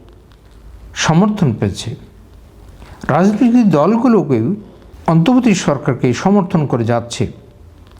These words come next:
এই সরকার শৃঙ্খলা পুনঃপ্রতিষ্ঠা করেছে এবং অর্থনীতিকে স্থিতিশীল করবার চেষ্টা করছে। তবে বর্তমান বাংলাদেশ ক্ষমতাসীন অন্তর্বর্তী সরকারের সামনের পথ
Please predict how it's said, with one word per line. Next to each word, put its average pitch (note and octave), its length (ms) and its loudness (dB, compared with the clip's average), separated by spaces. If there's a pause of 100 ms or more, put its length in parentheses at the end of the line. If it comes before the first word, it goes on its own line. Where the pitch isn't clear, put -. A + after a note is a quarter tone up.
(220)
এই E3 140 2
সরকার A#3 460 0 (480)
শৃঙ্খলা A#3 580 0
পুনঃপ্রতিষ্ঠা G3 720 -2
করেছে D#3 380 -2 (480)
এবং C#3+ 200 2
অর্থনীতিকে E3 760 0
স্থিতিশীল D3 680 -4
করবার B2 300 -2
চেষ্টা B2 360 -4
করছে। A2 380 -8 (960)
তবে B3+ 220 2 (580)
বর্তমান F3 440 0
বাংলাদেশ G3 540 0
ক্ষমতাসীন G3 680 0 (720)
অন্তর্বর্তী F#3+ 640 0
সরকারের D3 500 -2
সামনের C#3 480 0
পথ B2 200 0